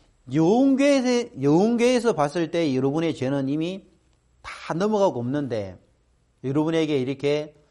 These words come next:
시각적인 효과로 보여주고 싶은 겁니다. 그래서 사람은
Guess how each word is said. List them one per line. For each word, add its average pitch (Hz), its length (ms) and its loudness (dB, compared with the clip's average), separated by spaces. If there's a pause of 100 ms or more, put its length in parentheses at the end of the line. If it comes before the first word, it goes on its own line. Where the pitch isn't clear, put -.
(300)
시각적인 226 560 2
효과로 143 460 0
보여주고 143 460 0
싶은 120 260 -10
겁니다. 101 440 -10
그래서 160 180 -4
사람은 196 720 2